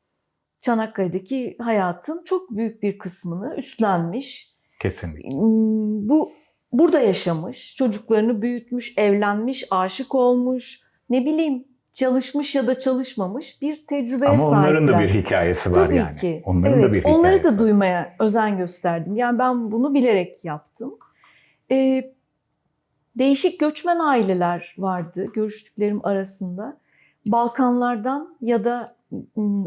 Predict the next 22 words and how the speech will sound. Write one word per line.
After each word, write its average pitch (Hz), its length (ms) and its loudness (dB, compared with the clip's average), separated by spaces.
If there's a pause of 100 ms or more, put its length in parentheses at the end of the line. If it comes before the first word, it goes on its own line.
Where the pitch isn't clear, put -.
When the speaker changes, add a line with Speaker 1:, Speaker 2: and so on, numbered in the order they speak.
Speaker 1:
adalardan 214 640 2
ya 220 180 -2
da 190 60 -4
Girit'ten 165 640 -8 (840)
böyle 220 260 2
adlandırılıyor. 175 1000 -2 (140)
Çanakkale 254 680 0
çok 277 240 -6
göç 254 220 -2
alan 170 420 -2
bir 156 180 -10 (140)
yer. 165 480 -10 (500)
Ee, 202 300 2 (220)
kimse 277 420 2
hani 247 220 4
yüzde 226 300 -2
yüz 269 440 -4
üç 277 160 -8
kuşak 240 420 -4
öteye 254 300 2
gittiğimizde 214 720 -4
Çanakkale'li 247 880 -4